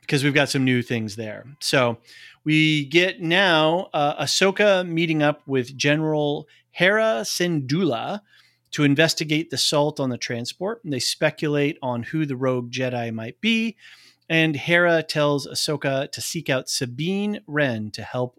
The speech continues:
with the map. Uh, Hera Syndulla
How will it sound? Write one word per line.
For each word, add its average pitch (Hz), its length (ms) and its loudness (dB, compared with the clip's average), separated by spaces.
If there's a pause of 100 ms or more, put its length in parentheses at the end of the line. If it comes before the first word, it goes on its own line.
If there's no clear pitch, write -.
with 120 360 -10
the 117 120 -10
map. 107 220 -10 (440)
Uh, 151 400 -4
Hera 190 400 6
Syndulla 160 1040 0